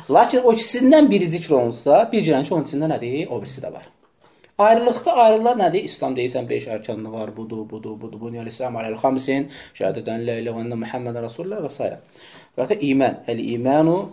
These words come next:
biduna sittuna şöbətən. Və yaxud da ki, orada neyinsən? E, daha doğrusu,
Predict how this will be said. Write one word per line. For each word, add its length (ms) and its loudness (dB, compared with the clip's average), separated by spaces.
biduna 340 -4
sittuna 600 -6
şöbətən. 560 -8
Və 80 -8
yaxud 160 -8
da 80 -6
ki, 80 -6
orada 220 -6
neyinsən? 580 -8
E, 180 -6
daha 240 -6
doğrusu, 380 -6